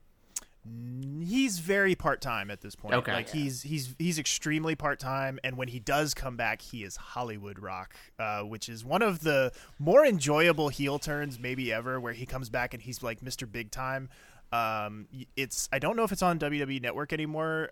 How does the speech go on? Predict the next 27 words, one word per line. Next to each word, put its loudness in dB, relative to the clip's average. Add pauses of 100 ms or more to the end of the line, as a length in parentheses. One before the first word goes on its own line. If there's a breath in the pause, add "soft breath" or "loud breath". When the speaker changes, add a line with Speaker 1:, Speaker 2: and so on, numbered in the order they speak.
Speaker 1:
uh, 2 (220)
because -6
it, -6 (300)
uh, -4
has -8 (180)
some -12
licensed -6
music -12
in -8
it, -4
I -2
think, -10
but -10
there's -6
a -4
Rock -4
sing-along -6 (380 soft breath)
where -6
he -8
does -6
a -10
concert -6
in, -8
uh, -6
I -10
think, -10
Sacramento, -8